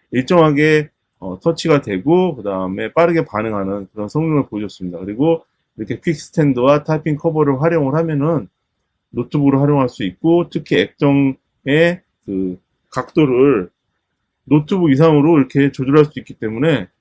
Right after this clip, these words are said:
활용도가 굉장히 높았어요. 그래서 휴대를 할 수 있는, 어, 십삼 인치 노트북 중에서 굉장히 다양한 기능으로 사용할 수 있습니다. 물론 완전히 백팔십 도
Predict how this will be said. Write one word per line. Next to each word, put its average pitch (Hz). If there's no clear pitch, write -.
활용도가 202
굉장히 120
높았어요. 98
그래서 95
휴대를 196
할 208
수 -
있는, 180
어, 110
십삼 208
인치 196
노트북 147
중에서 113
굉장히 139
다양한 190
기능으로 127
사용할 165
수 -
있습니다. 101
물론 147
완전히 147
백팔십 165
도 165